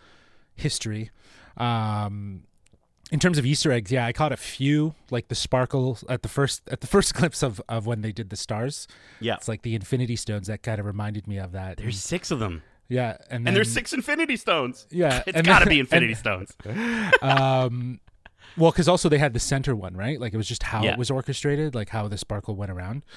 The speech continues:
Speaker 2: Yeah.
Speaker 1: Um, I caught something that looked like, um, a helmet. It almost looked like, um, a helmet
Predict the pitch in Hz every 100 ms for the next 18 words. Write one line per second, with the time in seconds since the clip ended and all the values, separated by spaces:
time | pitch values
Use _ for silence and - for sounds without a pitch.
0 | - 98 92 87 - 104 101 95 92 92
1 | 92 _ _ _ - - 247 269 - 196
2 | 202 175 151 139 143 143 139 156 185 -
3 | 170 147 139 - - - 127 117 113 113
4 | - 95 131 139 135 127 - - - 151
5 | 285 - 147 - 120 110 - 113 101 95
6 | 92 - 101 131 127 110 -